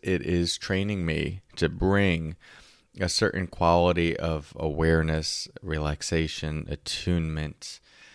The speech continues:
uh, compassion, uh, and ease to my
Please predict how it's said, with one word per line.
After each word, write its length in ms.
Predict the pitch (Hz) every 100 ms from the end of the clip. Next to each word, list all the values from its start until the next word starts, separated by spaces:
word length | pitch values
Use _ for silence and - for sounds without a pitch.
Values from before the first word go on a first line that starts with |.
| _ _ -
uh, 320 | 76 62 50 -
compassion, 920 | - - - 82 82 - 80 78 76 71 _ _ _ _ _ _ _
uh, 240 | 85 80 73 -
and 280 | 82 80 - -
ease 720 | 120 151 90 73 - - - -
to 640 | - 92 90 90 87 - _
my 560 | 85 90 87 87 87